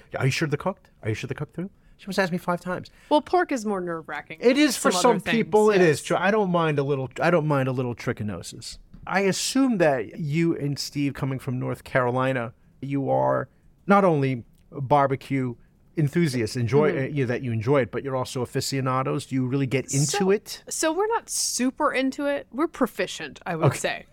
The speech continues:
Speaker 2: But we had a, we had a gathering at our house this year, this weekend. One of
Speaker 1: Yeah.
Speaker 2: our friends is moving to Alaska. My next plan
Speaker 1: Goodness.
Speaker 2: is to tr-,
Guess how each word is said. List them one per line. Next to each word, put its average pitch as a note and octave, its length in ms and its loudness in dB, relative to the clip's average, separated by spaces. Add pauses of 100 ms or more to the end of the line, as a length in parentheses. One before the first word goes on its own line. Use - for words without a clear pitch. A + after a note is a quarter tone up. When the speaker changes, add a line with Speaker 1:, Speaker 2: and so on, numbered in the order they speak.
(220)
Speaker 2:
But G3+ 200 -2
we D4 140 2
had C#4 140 0
a, F3 300 -2
we B3 160 0
had A#3 100 2
a E3+ 120 0
gathering E3+ 480 -2
at E3+ 80 -6
our G3 100 -2
house E3+ 280 -6
this - 200 -12
year, E3+ 300 -4
this E3 200 -8
weekend. E3 300 -4
One F#3 160 2
of - 60 2
Speaker 1:
Yeah. F#3 80 2
Speaker 2:
our E3+ 80 -2
friends F3 280 -2
is D#3 140 -12
moving F3 380 -8
to E3+ 160 -8
Alaska. A#3 580 0 (400)
My F3 120 -2
next F#3+ 300 -2
plan F3+ 160 -2
Speaker 1:
Goodness. E3 180 -2
Speaker 2:
is - 60 -16
to E3 80 -18
tr-, - 160 -12